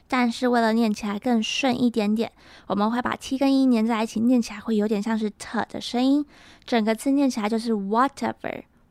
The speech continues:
whatever。再来，我们来看看actually这个字。Actually的第一个A要发成蝴蝶母音A，中间的A则是发成有点像是一的声音呃，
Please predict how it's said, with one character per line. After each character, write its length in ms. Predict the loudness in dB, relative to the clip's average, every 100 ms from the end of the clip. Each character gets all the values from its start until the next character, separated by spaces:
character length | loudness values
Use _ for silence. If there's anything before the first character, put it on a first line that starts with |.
| _ -4
whatever。 680 | 2 2 2 -6 -6 -10 -12 _ _ _ _ -20 _ _ _ _
再 140 | -6 0
来， 140 | 4
我 40 | 4
们 40 |
来 100 | 2
看 180 | 0 0
看 200 | 0 -2 0
actually 520 | 0 -2 -6 -4 -2
这 140 | -2
个 140 | -4 -4
字。 260 | -2 -2 -4 _ _ _ _ _ _ _ _ -20 _
Actually 580 | 4 4 4 -4 -2 0
的 120 | 0
第 200 | -2 -2
一 40 | 0
个 160 | 0 0
A 160 | 2 4
要 120 | 4
发 200 | 4 0
成 180 | 2 -4
蝴 180 | -4 -2
蝶 160 | 2
母 200 | 2 2
音 240 | 4 2 2 _ 0
A， 120 | 0 0 _ _ _ _ _ -6
中 300 | 0 2 2
间 160 | 2
的 160 | 2 0
A 340 | -2 0 0 0
则 160 | 0
是 220 | -2 -4 -4
发 260 | -2 -2
成 300 | -4 -4 0
有 100 | 0
点 160 | 0 -2
像 220 | -2 -2
是 180 | -4 -8
一 160 | -4 -2
的 160 | 0 -2
声 200 | -2 0
音 220 | 2 0 -4 _ _
呃， 220 | 2 2